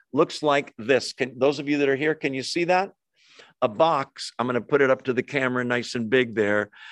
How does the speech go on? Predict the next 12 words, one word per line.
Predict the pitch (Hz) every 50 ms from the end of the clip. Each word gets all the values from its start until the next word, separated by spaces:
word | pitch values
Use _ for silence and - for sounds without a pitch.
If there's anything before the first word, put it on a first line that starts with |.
| - - _ -
and | 123 120
you | 127 127
can | - 139
see | 123 - - 185 185
that | 180 156 156 -
there's | - 156 147 127 - -
angels | - 156 185 196 190 170 135 127 127 117 120 127 127 117 - - - - - _ -
on | 123 131 135
each | 147 190 196 196 - - -
side | - 160 131 117 113 113 113 117 123 120 123 _ _ _ _ _ _ _ _ _ _ -
facing | - 147 147 135 - - - 139 143 143 135 _ _ _ _ _ _ -
inward. | 151 151 139 123 104 98 - -